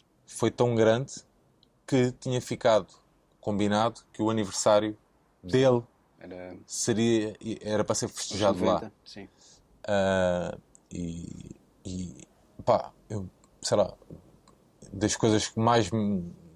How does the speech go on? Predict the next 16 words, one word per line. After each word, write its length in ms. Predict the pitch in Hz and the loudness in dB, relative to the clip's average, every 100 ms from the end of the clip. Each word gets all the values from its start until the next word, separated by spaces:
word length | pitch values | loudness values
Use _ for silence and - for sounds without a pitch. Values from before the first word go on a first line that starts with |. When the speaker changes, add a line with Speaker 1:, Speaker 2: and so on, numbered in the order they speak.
| - _ _ - - _ _ - | -20 _ _ -20 -20 _ _ -16
Speaker 1:
sei 180 | - - | -14 -14
lá, 60 | - - - | -18 -20 -16
mais 320 | 95 98 104 | -4 0 4
orgulho 360 | 104 107 120 120 | 4 4 4 4
me 140 | 117 110 | 4 6
dá, 440 | 113 117 120 131 _ _ _ _ _ | 6 6 4 2 _ _ _ _ _
estás 240 | 107 101 | 0 0
a 40 | 101 | 2
ver, 260 | 110 123 - _ _ _ - | 0 -2 -8 _ _ _ -2
é, 560 | 113 110 107 101 98 90 101 107 98 95 101 90 _ _ | 2 4 2 -2 -8 -8 -6 -6 -6 -6 -8 -8 _ _
são 680 | - - - - - 110 98 _ - | -8 -6 -6 -6 -2 0 -2 _ -8
atletas, 640 | - 127 110 110 104 - - _ - | 0 2 2 0 -4 -6 -14 _ 0
ex-atletas 720 | 113 110 110 113 95 104 90 | 2 2 2 0 0 -2 0
destes 460 | 110 - - - _ _ _ _ _ _ _ _ - - - - | -2 -2 -10 -18 _ _ _ _ _ _ _ _ -20 -18 -18 -12
que 80 | - | -2
deram 380 | 113 107 101 | 2 4 2